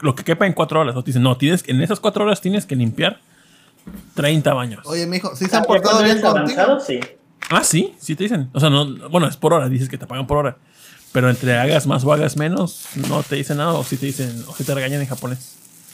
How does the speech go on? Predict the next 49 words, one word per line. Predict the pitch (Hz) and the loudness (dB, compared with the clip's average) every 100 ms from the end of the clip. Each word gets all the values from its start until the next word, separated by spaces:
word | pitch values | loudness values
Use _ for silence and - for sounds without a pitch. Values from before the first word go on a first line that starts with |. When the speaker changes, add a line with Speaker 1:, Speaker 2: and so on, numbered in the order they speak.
| - - _ | -20 -20 _
Speaker 3:
Pues | 175 170 | -6 -4
el | 170 | -4
güey | 208 254 | -4 -2
medio | 247 170 139 139 | -4 -4 -6 -8
te | 131 | -8
llama | 135 180 | -8 -8
la | 175 | -8
atención, | 147 117 147 165 | -8 -10 -14 -12
pero | 165 165 | -8 -4
Speaker 2:
Malo, | 190 208 175 | -2 -2 -2
malo. | 190 262 | -2 0
Speaker 3:
pues | 208 | 0
sabe, | 151 175 170 - - _ - | 0 -2 -4 -10 -20 _ -6
Speaker 2:
Gaijin | 175 190 240 185 | -4 -2 -2 -2
malo. | 165 247 220 | 0 0 2
Speaker 3:
sabe | 160 180 | 2 4
que | 175 | 4
ese, | 160 190 170 - | 2 2 -2 -2
sabe | - 175 | 2 2
que | 175 | 2
ese | - | -4
trabajo | 151 117 127 156 | -6 -6 -4 -6
es | 139 | -6
de | 131 | -10
estudiantes | - 117 131 170 | -8 -8 -6 -8
y | - | -6
que | 139 | -4
hay | |
mucha | 143 147 165 | -4 -4 -2
rotación, | 131 - - 139 | -2 -4 -8 -10
entonces | 139 139 | -10 -6
no | 147 | 0
le | 143 151 | 0 0
conviene | 127 117 127 139 | -6 -6 -6 -6
que | 135 | -8
la | 117 | -8
gente, | 127 120 131 - - _ - - - _ _ - | -10 -12 -14 -16 -20 _ -20 -20 -20 _ _ -8
o | |
sea, | 160 | -6
presionar | 139 156 143 151 | -2 -2 0 -2
a | |
la | 160 | -2
gente | 143 165 | -2 -6
para | 185 139 | -4 -6
que | 120 | -6
la | 117 | -8
gente | 135 131 | -10 -10
se | - 113 | -12 -4
vaya. | 120 117 | -4 -6